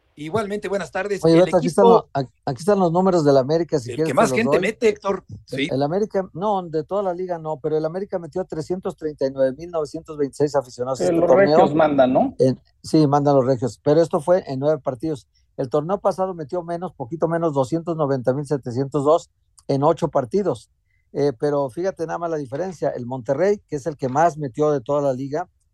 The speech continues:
Speaker 2: trescientos noventa y tres mil doscientos noventa y cinco, casi cuatrocientos mil aficionados metió Monterrey, el Monterrey.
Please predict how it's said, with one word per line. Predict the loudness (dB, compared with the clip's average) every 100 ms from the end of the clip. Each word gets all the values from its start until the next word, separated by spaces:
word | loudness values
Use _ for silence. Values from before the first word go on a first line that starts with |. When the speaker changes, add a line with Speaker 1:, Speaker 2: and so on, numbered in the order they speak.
| _
Speaker 2:
trescientos | -4 -2 -2 -2 -2 -2 -6
noventa | -4 -4 -4 -6
y | -8
tres | -8 -8
mil | -4 -2
doscientos | -2 -2 -4
noventa | -4 -4 -4
y |
cinco, | -2 -2 -2 -4 -14 -20 _
casi | 0 2 0
cuatrocientos | 0 0 -2 -6 -8 -6 -4
mil | 0
aficionados | 0 0 -6 -4 -4
metió | -4 -4
Monterrey, | -4 -4 -2 -2 -2 -4
el | 0 0
Monterrey. | 0 -4 -2 -2